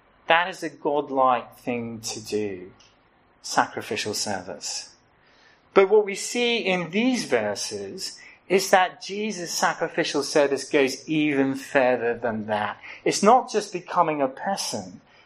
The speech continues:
There's a double humili-, humiliation here. He goes to the cross, verse eight. "And being found in appearance as a man,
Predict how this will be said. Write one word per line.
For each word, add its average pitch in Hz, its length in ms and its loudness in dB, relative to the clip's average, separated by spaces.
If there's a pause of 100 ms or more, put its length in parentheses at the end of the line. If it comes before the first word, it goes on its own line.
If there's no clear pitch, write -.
(540)
There's 180 180 8
a 165 80 0
double 226 360 2
humili-, 131 480 -10
humiliation 131 840 0
here. 104 320 0 (180)
He 151 180 0
goes 139 480 4
to 131 80 -6
the 123 120 -2
cross, - 640 -2 (220)
verse 123 380 0
eight. 107 440 -4 (1040)
"And 131 240 8
being 131 200 -4
found 147 480 0
in 139 160 -12
appearance 151 640 -2
as 123 120 -4
a 123 60 -2
man, 127 480 2